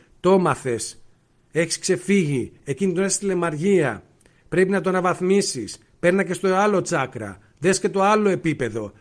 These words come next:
ανέβα τον όροφο αυτόν τον είδες, δεν έχει τίποτα άλλο, θα πες από κάτω μετά, πήγαινε στο δεύτερο.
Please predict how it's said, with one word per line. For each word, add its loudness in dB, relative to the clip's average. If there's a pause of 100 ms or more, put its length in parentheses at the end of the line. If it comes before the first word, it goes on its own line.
(200)
ανέβα 0
τον -2
όροφο 0
αυτόν 2
τον 2
είδες, -2
δεν -2
έχει -2
τίποτα -4
άλλο, -2
θα -6
πες -2
από -2
κάτω 4
μετά, -2
πήγαινε 2
στο -4
δεύτερο. -2